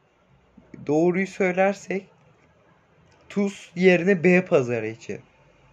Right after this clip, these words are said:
Bey pazarı daha iyi. Tuz tüketirseniz tansiyonunuz yükselir antrenmanda. O yüzden bey pazarı için hem kaliteli tuz miktarı, kaliteli, e, vitaminleri vardır. O yüzden bey pazarı iyidir.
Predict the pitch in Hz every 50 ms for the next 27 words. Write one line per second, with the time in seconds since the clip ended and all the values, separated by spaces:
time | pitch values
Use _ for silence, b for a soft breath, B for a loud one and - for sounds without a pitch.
0 | _ _ _ - 143 147 160 170 190 185 - 202 190 165 175 196 196 180 156 175
1 | 175 175 180 190 180 170 156 156 165 180 180 b b b b b - - - -
2 | 220 202 - - - - - 220 214 214 - - 233 - - 196 180 180 190 202
3 | 202 - b b b b b b b b 135 131 - 180 170 160 170 170 - -
4 | - 202 196 196 196 185 151 120 - - - - - - - - - 147 147 135
5 | - - - 175 160 165 170 202 214 - - - 151 165 170 170 - - 170 175
6 | 165 165 160 160 160 170 170 208 220 247 B B B B B B - - 185 226
7 | 233 226 214 185 180 170 135 127 127 131 143 160 170 170 - 220 208 180 208 208
8 | 202 208 202 - 220 214 214 208 202 - - 160 147 151 180 180 - - 208 196
9 | 180 185 - - 196 180 180 196 196 190 - - 208 202 202 202 - - 185 156
10 | 151 151 - - 170 165 170 B B B B B B B _ - - 110 113 113
11 | 117 117 120 131 143 135 - 185 175 165 175 175 180 180 185 185 208 202 202 196
12 | 190 185 175 175 190 202 - - - 202 208 196 175 190 190 190 180 - 190 185
13 | 185 185 - 190 175 160 160 165 165 170 165 165 160 160 139 120 113 127 131 -
14 | - -